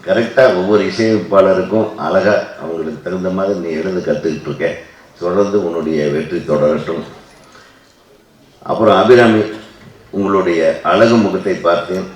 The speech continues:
அற்புதமா நடிச்சிருந்தீங்க. வாழ்த்துகள், வாழ்த்துகள். அனைத்து தொழில்நுட்ப கலைஞர்களுக்கும், அனைத்து துணை இணை இயக்குனர்களுக்கும்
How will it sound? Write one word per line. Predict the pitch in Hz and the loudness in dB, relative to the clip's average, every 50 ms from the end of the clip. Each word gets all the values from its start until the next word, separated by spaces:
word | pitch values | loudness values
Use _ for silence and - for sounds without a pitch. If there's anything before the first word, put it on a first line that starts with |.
| - - - - - - - _ _ - - | -20 -20 -20 -20 -20 -20 -20 _ _ -10 -4
அற்புதமா | - 87 87 - 104 101 101 101 101 | -2 -2 -2 0 0 0 0 2 0
நடிச்சிருந்தீங்க. | 92 87 85 82 80 - 90 80 82 82 78 78 78 80 - - - - | 0 0 -2 -2 -4 -4 -6 -4 -4 -4 -4 -2 -2 -4 -4 -6 -10 -8
வாழ்த்துகள், | 64 65 - - 80 73 - - 73 76 76 71 - - - - | -4 0 0 0 0 0 -2 -6 -6 -4 -6 -6 -8 -14 -16 -8
வாழ்த்துகள். | - 71 73 76 71 - 71 67 73 73 - - - - - - - - - - | -4 -4 -4 -4 -4 -6 -8 -8 -8 -10 -12 -18 -20 -20 -20 -20 -20 -20 -20 -12
அனைத்து | - - 80 95 110 113 113 - 107 95 90 | -6 -4 0 2 2 2 2 0 -2 -4 -2
தொழில்நுட்ப | 92 90 92 101 107 107 98 - - | -2 0 2 2 2 2 2 0 -2
கலைஞர்களுக்கும், | - - 87 85 87 85 85 85 82 78 80 - - 180 - - | -2 0 0 0 0 0 0 0 -2 -2 -4 -6 -6 -6 -4 -4
அனைத்து | - - 87 87 90 - 101 90 - - | -2 -2 -4 -4 -4 -4 -6 -6 -4 -4
துணை | - - 92 95 98 95 90 - - - | -4 -4 -2 -2 -4 -4 -4 -6 -8 -8
இணை | 85 87 98 98 92 85 - - 165 | -4 -2 -2 -2 -2 -4 -6 -6 -4
இயக்குனர்களுக்கும் | 87 - - 80 78 80 - - - 73 73 - - - 82 82 | -4 -4 -6 -6 -6 -6 -6 -6 -6 -8 -10 -10 -8 -8 -10 -10